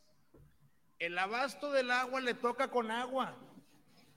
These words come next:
El abasto de luz le toca a la C F E. A agua y drenaje le toca organizar con los alcaldes la distribución. ¿Pero qué distribuye?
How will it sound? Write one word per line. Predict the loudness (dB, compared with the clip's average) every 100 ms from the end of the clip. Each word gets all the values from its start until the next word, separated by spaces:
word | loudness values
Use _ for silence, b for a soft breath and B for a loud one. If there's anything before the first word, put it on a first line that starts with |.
| -20 -20 -20 -20 _ -20 _
El | -2 4
abasto | 4 6 4 2 4
de | 4
luz | 4 2 0
le | 0
toca | 0 0 0
a |
la | 0
C | 4
F | 2 2
E. | 2 2 0 -4 -14 -20 -20 -14 -4
A | 2
agua | 2 4
y | 2
drenaje | 2 2 0 2 0
le | 0
toca | 0 0 2
organizar | 2 2 0 -2 0 0
con | 0 -2
los | -2 -2
alcaldes | -4 0 0 0 -4
la | -2 -2
distribución. | -2 -6 -6 -6 -2 0 0 -2 -8 -20 -2
¿Pero | 4 4
qué | 4 0
distribuye? | 0 0 2 4 2 0